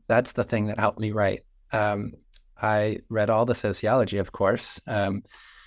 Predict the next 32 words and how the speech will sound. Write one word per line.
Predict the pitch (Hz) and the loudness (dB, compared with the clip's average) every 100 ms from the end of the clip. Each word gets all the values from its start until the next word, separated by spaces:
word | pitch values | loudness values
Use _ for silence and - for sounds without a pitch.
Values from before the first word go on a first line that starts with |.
| _ _ - | _ _ -6
at | 95 - | -4 -2
my | 92 | -2
P | 110 | 0
H | 101 - | 0 2
D | 127 | 0
in | |
the | 117 | 0
subject | - 95 - 113 - 107 | -2 0 2 0 0 -2
and | 98 98 | -2 -4
used | - - | -8 -8
to | |
teach | 113 165 - | -4 -2 0
it | 101 - | -2 -2
for | - 107 101 | -4 0 0
nearly | 107 104 107 | 0 0 -2
a | 107 | 2
decade. | 120 113 98 95 - | 0 2 -2 -2 0
But | 107 - _ - - - - _ | 0 -2 _ -20 -20 -20 -20 _
when | 113 117 | -2 0
I | 110 | 0
started | - 123 117 104 | 0 0 0 0
reading | 120 123 | 0 2
memoirs, | 107 104 101 98 110 - - - - | 0 2 2 0 -2 -8 -12 -12 -2
when | 101 | -2
I | |
started | - 113 104 | 2 0 2
reading | 104 104 101 104 - | 0 0 0 -2 -2
the | 104 | -4
conversation | - 107 98 92 117 - 104 | -2 -2 -2 0 0 0 -2
about | 95 98 95 | -2 -2 -2
memoir | 107 101 101 98 | -4 -4 -4 -4
production | - 101 101 - 98 98 | -2 0 0 0 0 -2